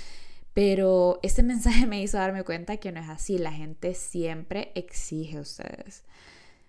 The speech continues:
Porque al final del día están pagando por un servicio o producto. Así que ya con este panorama vamos a desglosar un par de soluciones claves.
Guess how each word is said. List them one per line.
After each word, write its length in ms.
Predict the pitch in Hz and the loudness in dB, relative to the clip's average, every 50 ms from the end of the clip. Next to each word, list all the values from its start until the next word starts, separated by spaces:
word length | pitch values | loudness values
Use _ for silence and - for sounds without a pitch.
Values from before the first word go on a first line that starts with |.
| _ _ - | _ _ -4
Porque 240 | - 202 202 220 220 | -4 -4 -2 -2 -2
al 80 | 214 | -4
final 340 | 214 - 220 220 214 214 226 | -2 -4 -4 -4 -4 -4 -4
del 220 | 226 233 247 254 | -4 -4 -4 -4
día 340 | 262 269 262 262 269 285 - - | -2 -2 -2 -2 -2 -4 -6 -6
están 440 | 190 190 - - - - 175 170 170 | -6 -4 -4 -4 -4 -4 -8 -10 -10
pagando 580 | - 196 202 185 180 170 165 165 175 196 196 190 | -10 -8 -8 -8 -8 -10 -10 -10 -10 -12 -10 -10
por 180 | - 180 170 | -8 -8 -8
un 160 | 165 160 160 160 | -8 -12 -14 -16
servicio 680 | - - 190 196 185 185 170 165 165 - - 190 185 - | -14 -14 -12 -10 -8 -8 -8 -10 -10 -12 -14 -14 -14 -14
o 140 | - 175 156 | -16 -16 -14
producto. 800 | - - 190 185 196 214 330 415 - - - - - - - - - - - - - - - - - - - - - - _ - | -12 -10 -10 -8 -8 -8 -10 -12 -12 -16 -18 -16 -16 -16 -16 -18 -20 -20 -20 -20 -20 -20 -20 -20 -20 -20 -20 -20 -20 -20 _ -4
Así 300 | - 208 220 - 233 220 | -2 0 0 2 0 -2
que 400 | - - - 269 269 269 - - - | -2 0 0 2 2 2 0 -4 -12
ya 240 | - - 214 202 | -12 -8 -8 -8
con 240 | 196 - 240 240 226 | -6 -4 -4 -4 -4
este 220 | 233 - - - - | -4 -4 -4 -4 -2
panorama 760 | - 247 226 220 214 202 190 175 160 165 170 175 196 - - - | -4 -4 -4 -4 -6 -4 -4 -4 -6 -6 -8 -8 -10 -10 -10 -10
vamos 400 | 180 170 165 165 170 175 175 180 | -12 -10 -10 -10 -10 -12 -10 -8
a 80 | 185 | -6
desglosar 720 | 185 185 185 196 202 202 196 - 190 170 170 175 - - - | -6 -6 -6 -6 -8 -8 -8 -8 -8 -8 -8 -8 -10 -12 -14
un 180 | 196 190 185 185 | -14 -14 -14 -12
par 280 | - 170 151 147 170 | -10 -10 -10 -10 -10
de 100 | 170 175 | -10 -12
soluciones 680 | - - 180 180 180 175 - - 170 156 156 156 - - - | -10 -10 -10 -10 -10 -12 -12 -16 -16 -16 -18 -18 -18 -16 -10
claves. 520 | - 302 392 427 339 262 233 - - - | -8 -6 -4 -4 -6 -6 -8 -10 -16 -18